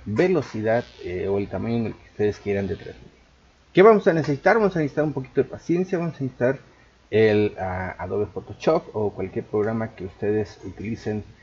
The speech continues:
de edición de imágenes. Yo uso el Photoshop porque maneja muy bien los alfas, no hay tanta bronca como en otros, eh, programas, y, eh, tener una idea precisa de qué es lo que queremos.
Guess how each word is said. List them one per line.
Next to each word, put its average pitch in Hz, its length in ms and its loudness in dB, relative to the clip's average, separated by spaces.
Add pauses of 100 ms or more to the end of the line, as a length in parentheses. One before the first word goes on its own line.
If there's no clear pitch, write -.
(180)
de 147 360 4
edición 120 680 -2
de 101 100 0
imágenes. 165 400 0
Yo 170 100 6
uso 185 180 2
el 165 80 0
Photoshop 170 520 -2 (100)
porque 170 280 -2
maneja 143 400 -2
muy 143 160 0
bien 143 180 2
los 143 200 -2
alfas, 170 320 2 (500)
no 131 240 4
hay 139 100 4
tanta 131 380 0
bronca 120 340 -2
como 101 220 -6
en 107 100 -4
otros, 117 460 -4
eh, 95 440 -2
programas, 170 500 2 (840)
y, 233 340 2
eh, 123 640 6 (540)
tener 139 400 4
una 135 220 2
idea 123 440 0 (280)
precisa 180 520 -2
de 127 120 -2
qué - 200 -2
es 110 140 -4
lo 98 120 -2
que 92 120 -12
queremos. - 280 -14